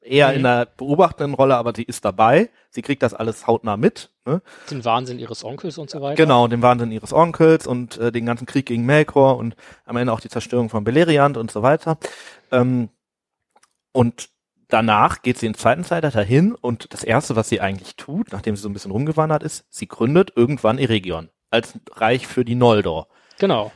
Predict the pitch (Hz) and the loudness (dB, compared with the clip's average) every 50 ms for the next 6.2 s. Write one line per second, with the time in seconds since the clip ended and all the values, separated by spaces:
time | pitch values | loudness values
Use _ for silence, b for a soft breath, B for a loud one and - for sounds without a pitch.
0 | _ - 107 104 104 107 113 120 135 151 156 156 156 147 143 135 135 139 135 131 | _ -8 -8 -8 -6 -4 -2 0 0 2 2 2 2 2 0 2 2 4 4 4
1 | 120 131 131 127 120 117 107 120 117 135 131 - - 113 110 104 120 - 117 - | 2 0 -2 -2 -2 0 2 2 2 2 0 -2 0 0 0 0 -2 -10 -10 -6
2 | - 110 107 107 110 - - 117 107 - - 110 110 - 117 117 120 120 117 117 | -2 0 0 0 0 -4 -6 -12 -10 -10 -10 -12 -8 -2 0 2 2 2 2 2
3 | 113 101 104 113 117 113 113 110 107 107 104 101 - - 90 90 87 87 - - | 0 0 -4 -4 -2 0 2 2 2 0 -2 -6 -10 -12 -10 -10 -10 -12 -14 -16
4 | 78 - _ - 127 131 131 120 110 104 117 156 _ _ _ _ _ - - 127 | -20 -20 _ -14 -12 -10 -10 -12 -12 -16 -18 -20 _ _ _ _ _ -2 -2 2
5 | 127 143 - - - 175 139 120 139 131 151 151 170 185 190 - - 143 143 156 | 2 2 2 2 4 2 4 4 2 2 4 4 4 2 0 -2 0 0 0 2
6 | 180 202 233 | 0 -4 -8